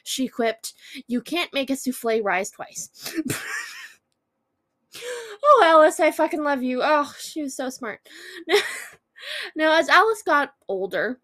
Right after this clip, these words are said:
and older, she suffered more bad health. I mean, she had been run through the ringer at her old age. Uh, she broke a hip just before her daughter died, and she'd had breast cancer twice at this point.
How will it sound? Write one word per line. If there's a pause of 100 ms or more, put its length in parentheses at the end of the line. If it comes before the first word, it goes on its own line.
and
older,
she
suffered
more
bad
health.
I
mean,
she
had
been
run
through
the
ringer (340)
at
her
old
age.
Uh, (240)
she
broke
a
hip (160)
just
before
her
daughter
died,
and
she'd
had
breast
cancer
twice
at
this
point.